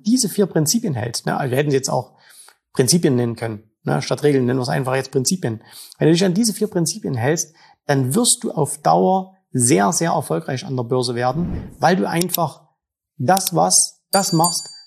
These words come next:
was Amateure, und wir sind gegenüber den professionellen, institutionellen Händlern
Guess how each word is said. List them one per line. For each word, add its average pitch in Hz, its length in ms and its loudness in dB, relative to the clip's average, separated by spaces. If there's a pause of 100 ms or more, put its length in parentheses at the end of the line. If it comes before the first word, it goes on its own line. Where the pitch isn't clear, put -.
was 147 260 2
Amateure, 170 920 0 (920)
und 131 180 0
wir 127 140 4
sind 180 440 0 (560)
gegenüber 147 500 4
den 127 520 -2
professionellen, 151 1200 2
institutionellen 151 580 2
Händlern 135 540 -4